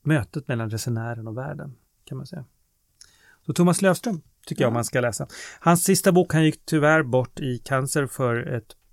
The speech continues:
Speaker 1: par, tre år sedan. Eh, men en, han skriva tvåtusenfemton en bok som heter Överbrygga, som är precis som Transit som jag nämnde, en samling reportage och essäer man kan läsa. Och det, att börja med någon av hans den här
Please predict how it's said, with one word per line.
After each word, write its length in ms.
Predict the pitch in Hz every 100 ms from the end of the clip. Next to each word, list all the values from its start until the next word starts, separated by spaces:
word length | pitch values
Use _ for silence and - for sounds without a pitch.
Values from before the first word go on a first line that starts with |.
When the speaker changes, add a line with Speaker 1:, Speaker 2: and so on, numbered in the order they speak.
| _ -
Speaker 1:
par, 120 | 139
tre 160 | - 127
år 100 | 127
sedan. 280 | 143 143
Eh, 540 | 156 123 123 123 127 127
men 80 | 127
en, 220 | 131 131
han 380 | 131 127 127 123
skriva 600 | - - 127 117 120 120 - -
tvåtusenfemton 800 | 135 123 113 117 135 107 143 120 - - - _
en 120 | - 127
bok 200 | 120 -
som 120 | 127
heter 160 | -
Överbrygga, 680 | - 131 117 110 143 131 127
som 180 | 107 131
är 80 | 120
precis 320 | 127 139 123
som 260 | 127 113 - -
Transit 480 | 151 147 135 131
som 120 | - 123
jag 120 | 113
nämnde, 300 | 113 104 113
en 500 | 123 147 120 120 117 - - _ _
samling 680 | - 165 131 127 170 123 110
reportage 580 | 107 123 135 120 -
och 140 | 113 -
essäer 500 | 113 139 156 - 131 - _ _ -
man 120 | 123
kan 120 | 113 -
läsa. 340 | - - 117 - _ -
Och 120 | 139
det, 200 | 139 -
att 60 |
börja 300 | 123 147 143
med 100 | 156
någon 160 | 135 123
av 80 | 120
hans 220 | 120 113
den 100 | 117
här 260 | 107 110